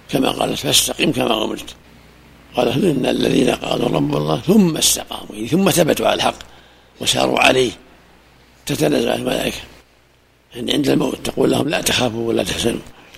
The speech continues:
وأبشروا بالجنة التي كنتم توعدون، نحن أولياؤكم في الحياة الدنيا والآخرة، ولكم فيها ما تشتهي أنفسكم، ولكم فيها ما تدعون"، ما تطلبون، "نزلا من غفور رحيم".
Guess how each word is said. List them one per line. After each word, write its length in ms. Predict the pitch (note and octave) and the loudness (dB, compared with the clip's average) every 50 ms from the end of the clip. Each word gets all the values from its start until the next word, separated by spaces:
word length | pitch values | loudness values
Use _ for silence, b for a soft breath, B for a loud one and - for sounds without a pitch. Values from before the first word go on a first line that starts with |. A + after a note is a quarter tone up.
| B B - | B B -6
وأبشروا 420 | - - - E3+ D3+ B2+ C#3+ D3 C#3 | -2 0 2 2 2 2 2 2 2
بالجنة 400 | C3 C3+ C3 E3 D#3+ D3+ C#3 A2 | 2 0 0 0 0 0 0 0
التي 280 | C3 C3 B2 B2 D3 D3 | 0 0 2 2 2 2
كنتم 320 | - - A3+ G3 - A#3+ | 2 2 2 2 2 2
توعدون، 340 | G#3+ G3 E3+ - - - - - - B B B B B B - | 0 0 0 -2 -4 -6 -8 -12 -16 B B B B B B -2
نحن 200 | - - E3+ C#3 | 0 2 2 2
أولياؤكم 640 | C#3+ C#3 C3 A#2+ A#2+ A#2+ B2+ C3 - D3 - A#2+ A2 - - b b b b b b b | 0 0 0 2 2 4 4 2 2 -2 -4 -10 -12 -14 -16 b b b b b b b
في 100 | - E3 | 0 2
الحياة 400 | D3+ - C#3+ C#3+ D#3 E3+ E3+ D3 - | 4 4 4 4 4 2 2 0 -2
الدنيا 320 | C#3+ C#3 C3 C#3 E3 F3+ E3+ | -4 -4 0 2 2 4 2
والآخرة، 420 | E3+ E3 E3+ - - - - - B B B B B B B B - | 2 0 -4 -8 -10 -14 -16 -20 B B B B B B B B -2
ولكم 380 | - C#3 C3+ C#3 B2 G#2+ C3+ A#2+ | 0 2 2 2 0 0 0 2
فيها 260 | A#2+ C#3+ A#2+ A#2+ B2+ | 2 2 4 4 2
ما 140 | B2 B2+ B2+ | 2 2 0
تشتهي 360 | - - - - B2 A#2 A#2 | 0 0 0 0 0 0 -2
أنفسكم، 320 | A#2 - G#2 F#2+ - F#2 - - B B B B B B - | -2 -4 -6 -10 -12 -14 -16 -18 B B B B B B -2
ولكم 420 | - D3 D#3 C#3+ A2 B2 A#2+ B2 | 0 0 0 0 0 -2 -2 0
فيها 180 | C#3 C3 B2+ B2+ | 0 0 0 0
ما 160 | A#2 A#2 C3 | -2 -2 -2
تدعون"، 480 | C3 D3 D3 D3 D3 - - - B2+ C#3 | -2 -4 -6 -6 -8 -10 -8 -6 -2 -2
ما 100 | D3+ C#3 | 0 0
تطلبون، 440 | C3 D3 - E3 E3+ E3 C3 G#2 - B B B B B B B - | 0 0 2 4 6 6 6 4 2 B B B B B B B 0
"نزلا 220 | - D3 C#3+ D3 | 2 4 4 2
من 120 | - C#3 C3 | 2 0 0
غفور 420 | - B2 A2 B2+ - - - - - | 0 -2 -2 0 -2 -2 -4 -4 -4
رحيم". 240 | - - - - | -2 -2 -2 -4